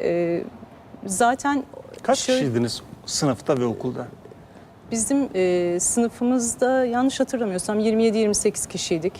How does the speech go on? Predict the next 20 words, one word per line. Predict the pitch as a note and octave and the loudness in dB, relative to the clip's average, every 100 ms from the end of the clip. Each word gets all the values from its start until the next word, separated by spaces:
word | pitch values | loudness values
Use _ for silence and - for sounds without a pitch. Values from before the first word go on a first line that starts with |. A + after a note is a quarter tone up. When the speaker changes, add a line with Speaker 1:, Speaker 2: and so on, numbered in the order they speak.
| - | -2
Speaker 1:
Örtülü | G3+ G#3+ - | 2 4 4
Speaker 2:
Hayır. | A#3 | 2
Speaker 1:
olarak | B3 A3+ D4 - | 4 2 0 2
dokuz | A#3+ A3+ | 2 2
Speaker 2:
Dokuz | - | -2
Speaker 1:
kişiydik. | F#3 - E3 | -2 -2 -4
Speaker 2:
kişi. | - - | -6 -4
Speaker 1:
Başörtülü | G#3 G#3 G3 F3+ B3+ | -2 0 -2 0 0
dokuz | A#3 - A3 | 0 0 -4
kişiydik. | - - - D#3+ D4 - - - - - - - | -4 -6 -4 -4 -6 -8 -20 -20 -20 -20 -12 -2
E, | F3+ F3+ E3+ E3 - - - - - - - B3 | 2 2 2 -2 -4 -8 -16 -16 -18 -18 -6 0
birçok | C4+ B3+ | 2 2
arkadaşımız, | A3 G3+ G#3 F#3+ - G#3 C4+ - - - | 2 0 0 0 0 0 0 0 -4 -2
tabii | A3 G#3 | 0 2
öncelikle | A3 A3 A3 G#3+ A3 | 2 2 2 0 0
ikna | G3+ - A3 G#3+ | 0 0 2 4
odaları, | G#3 G3+ G3+ - | 4 4 4 4
odaları | G3+ G3+ G3 F#3+ | 4 4 4 4
kuruldu. | - F#3 D#3+ D3+ D#3 - | 0 0 0 0 -2 -4
İşte, | - - F3 | -2 2 2